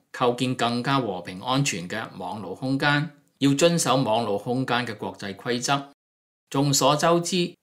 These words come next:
擁有超過六億五千萬網民嘅中國係網際網路管控最嚴嘅國家之一。峰會嘅主題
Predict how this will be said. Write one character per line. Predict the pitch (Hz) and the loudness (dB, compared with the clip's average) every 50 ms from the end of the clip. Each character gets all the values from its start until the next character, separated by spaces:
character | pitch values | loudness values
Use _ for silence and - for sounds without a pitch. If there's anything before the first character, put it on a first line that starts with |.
| _ _ _ | _ _ _
擁 | - 117 135 139 | -2 0 2 2
有 | 135 135 135 | 2 2 2
超 | 135 - 185 165 | 2 2 2 2
過 | - 135 120 120 - | 4 4 2 2 0
六 | - 113 107 107 - | -4 -8 -8 -8 -4
億 | - 139 147 139 - - | -2 -2 -2 -2 -4 -10
五 | 104 110 123 | -8 -6 -4
千 | 131 - 170 156 | -2 -2 0 0
萬 | 143 120 104 104 107 | 0 0 0 -2 -2
網 | 107 104 95 101 117 | -2 -2 -2 -2 -4
民 | 113 98 87 87 95 | -6 -8 -8 -6 -2
嘅 | 117 117 113 | -2 -2 0
中 | - 151 143 143 | 0 0 0 0
國 | 131 117 110 110 107 - - _ - - | 0 0 -2 -4 -6 -8 -18 _ -20 -12
係 | - 104 101 101 104 | -8 -8 -6 -4 -4
網 | 101 101 101 107 117 | -2 -2 -2 -2 -2
際 | 113 113 110 107 107 | -4 -4 -4 -4 -2
網 | 104 104 104 110 | -4 -4 -4 -2
路 | 113 95 92 | -4 -6 -6
管 | 92 - - 101 127 135 | -8 -10 -8 -4 -2 -2
控 | 139 131 110 113 | -2 -4 -6 -8
最 | 110 120 117 110 | -4 -4 -4 -2
嚴 | 107 101 92 87 80 80 85 | -4 -6 -10 -12 -14 -14 -12
嘅 | - 98 98 | -12 -12 -6
國 | - 110 - - | -4 -4 -4 -2
家 | - 123 123 127 | -4 -4 -4 -2
之 | 123 - - 151 | -4 -4 -2 2
一。 | 151 160 160 160 - - _ _ _ _ _ _ _ _ | 2 2 2 0 -6 -18 _ _ _ _ _ _ _ _
峰 | - 214 208 190 175 | -4 -2 0 2 4
會 | 160 165 170 | 4 4 4
嘅 | 175 - - | 4 2 2
主 | 165 - 139 147 156 | 2 2 2 2 2
題 | 143 110 101 95 90 - | 2 -2 -4 -6 -8 -10